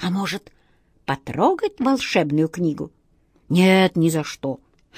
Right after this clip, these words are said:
Ну, хотя бы ту, которая сверху. Разве уж одним коготком только».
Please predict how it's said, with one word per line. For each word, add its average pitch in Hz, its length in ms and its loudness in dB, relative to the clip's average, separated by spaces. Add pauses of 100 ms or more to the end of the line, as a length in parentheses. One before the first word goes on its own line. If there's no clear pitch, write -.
(140)
Ну, 320 100 6
хотя 311 360 4
бы 277 160 4
ту, 208 460 -4 (280)
которая 269 400 6
сверху. 185 680 -2 (540)
Разве 349 460 4
уж - 240 2 (420)
одним 285 880 4
коготком 254 1160 4
только». 170 920 -2